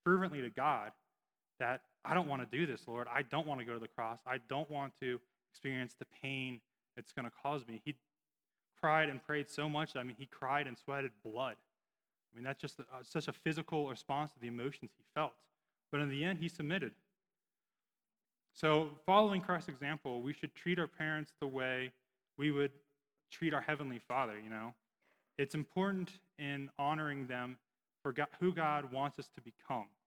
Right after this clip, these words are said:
You know, how can we serve our Heavenly Father if we refuse to even serve our earthly parents? Um, if we desire to please God and be blessed, we should honor them. And it's not easy, and it's definitely not always fun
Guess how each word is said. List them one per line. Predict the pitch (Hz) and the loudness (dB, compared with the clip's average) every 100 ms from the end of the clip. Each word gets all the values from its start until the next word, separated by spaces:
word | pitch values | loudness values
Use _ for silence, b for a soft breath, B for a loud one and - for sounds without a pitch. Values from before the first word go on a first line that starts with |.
| _ _ _ _ _ | _ _ _ _ _
You | 127 | -8
know, | |
how | 123 156 170 | 2 2 2
can | 170 160 | -2 -2
we | 151 147 139 - _ _ _ | -2 -2 -6 -10 _ _ _
serve | - 147 151 156 131 _ | -6 -2 2 0 -2 _
our | 135 | -2
Heavenly | 127 151 151 131 117 | 0 0 0 -2 -4
Father | 117 117 120 | -2 -2 -2
if | 123 - | -6 -8
we | 127 | -10
refuse | 117 143 143 | -6 -4 -4
to | 139 | -6
even | 131 123 | -10 -10
serve | - 131 127 123 | -6 -4 -4 -2
our | 120 113 110 | 0 0 -2
earthly | 135 - 120 | -6 -6 -6
parents? | 147 180 - - - _ _ _ _ _ _ _ _ _ _ _ _ _ _ _ _ _ _ _ _ _ _ _ _ | -4 -6 -10 -20 -20 _ _ _ _ _ _ _ _ _ _ _ _ _ _ _ _ _ _ _ _ _ _ _ _
Um, | 143 131 135 | -4 -2 -2
if | 135 | 2
we | 165 | 2
desire | 147 170 180 | 4 6 6
to | 160 | 4
please | - 170 147 | 0 -2 2
God | 151 143 | 2 2
and | 127 | 0
be | 117 | -4
blessed, | 139 143 127 - | 0 0 -2 -6
we | 135 | -10
should | - 143 | -6 -6
honor | 131 127 117 | -2 -2 -2
them. | 110 107 107 _ _ _ _ _ _ 143 | -4 -8 -14 _ _ _ _ _ _ -4
And | |
it's | 143 - | -2 6
not | 180 202 | 8 8
easy, | 156 147 170 165 _ _ | 6 2 -2 -4 _ _
and | 139 127 | -6 -6
it's | - _ - | -8 _ -2
definitely | 151 - | -2 2
not | 170 165 | 2 4
always | 160 160 170 | 4 4 0
fun | 170 156 131 143 | -2 -2 -2 -2